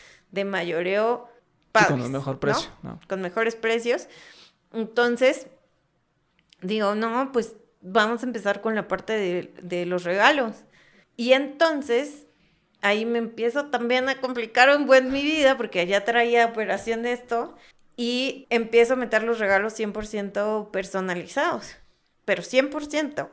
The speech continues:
Speaker 1: o sea, eh, sí tengo la línea normal, así de cumpleaños, si no la quieres personalizar, pues se te manda de cumpleaños con vinil, bien padre, no sé qué, y tengo la línea de quiero hacer mi propio diseño y lo pides en línea, y me han dicho,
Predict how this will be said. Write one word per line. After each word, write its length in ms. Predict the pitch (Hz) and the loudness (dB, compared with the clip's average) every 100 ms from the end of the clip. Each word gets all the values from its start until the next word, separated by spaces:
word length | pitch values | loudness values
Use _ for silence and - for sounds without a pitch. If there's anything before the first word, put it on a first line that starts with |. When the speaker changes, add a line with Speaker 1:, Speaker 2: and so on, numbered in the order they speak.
| - | -12
Speaker 1:
o 80 | |
sea, 360 | 175 196 185 175 - - _ _ _ _ - | -2 0 2 0 -8 -20 _ _ _ _ -4
eh, 500 | 214 202 185 - _ _ - | 0 0 -2 -8 _ _ -6
sí 180 | 254 | -4
tengo 240 | 254 294 320 | 0 2 2
la 140 | 262 | 2
línea 400 | 214 247 269 285 | 0 -2 0 0
normal, 480 | 302 202 202 220 247 | 0 -2 2 4 4
así 180 | 220 220 | 2 -2
de 500 | 208 202 190 175 - | -2 0 0 -2 -4
cumpleaños, 880 | 190 190 202 196 220 302 392 494 - _ | -8 -4 0 2 2 0 -2 -4 -12 _
si 180 | - 196 | -14 -8
no 120 | 196 | -6
la 120 | 220 | -6
quieres 200 | 220 226 | -4 -6
personalizar, 720 | 226 180 185 180 175 175 208 247 | -6 -10 -6 -4 -6 -6 -6 -8
pues 140 | 220 | -14
se 80 | 180 | -12
te 100 | - | -8
manda 300 | 185 196 214 | -6 -4 -4
de 140 | 208 | -4
cumpleaños 600 | 202 190 202 214 247 269 | -4 -6 -4 -6 -4 -6
con 200 | 262 196 | -8 -8
vinil, 420 | 175 180 196 220 214 | -6 -6 -6 -8 -10
bien 160 | 202 | -10
padre, 420 | 202 220 233 226 | -4 -2 -2 -4
no 120 | 202 196 | -8 -12
sé 120 | - | -12
qué, 280 | 247 - - _ - _ _ | -10 -12 -16 _ -20 _ _
y 520 | 254 269 302 - - _ _ _ _ | 0 2 2 -2 -8 _ _ _ _
tengo 280 | 226 214 240 | 0 2 2
la 120 | 269 | 2
línea 420 | 208 202 220 240 302 | 2 -2 0 0 -2
de 520 | 190 185 185 - - - | -4 -6 -6 -8 -16 -6
quiero 180 | 214 254 | 0 0
hacer 220 | 269 233 | 0 -4
mi 140 | 214 | -4
propio 380 | 214 208 214 226 | -4 -6 -4 -2
diseño 460 | 208 175 202 196 240 | -2 -4 -4 -4 -4
y 60 | 247 | -4
lo 160 | 185 | -6
pides 200 | 190 196 196 | -6 -6 -6
en 120 | 185 | -6
línea, 560 | 202 240 254 269 311 330 | -4 -4 -2 -2 -2 -4
y 100 | 202 | -8
me 160 | 196 190 | -6 -4
han 100 | 202 | -4
dicho, 260 | 220 240 | -4 -4